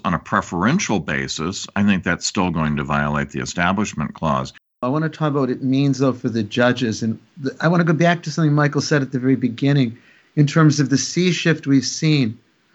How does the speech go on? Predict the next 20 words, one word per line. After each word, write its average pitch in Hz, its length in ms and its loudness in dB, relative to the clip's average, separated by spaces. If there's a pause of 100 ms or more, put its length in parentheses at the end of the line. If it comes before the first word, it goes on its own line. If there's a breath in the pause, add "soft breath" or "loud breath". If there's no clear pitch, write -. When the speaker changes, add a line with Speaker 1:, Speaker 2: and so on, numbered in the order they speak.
(260)
Speaker 2:
For 190 180 4
much 208 440 4
of 247 80 4
the 220 100 4
last 190 360 2
half 175 180 -2
century, 143 720 -2 (180)
there 160 100 2
was 143 120 2
a 147 40 0
fairly 196 460 4
robust 170 580 2
Establishment 151 680 -2
Clause 113 480 -4 (500)
and 165 160 2
a 151 100 2
weak 151 380 -4
free - 260 -2
exercise 120 720 -4
clause. 98 480 -8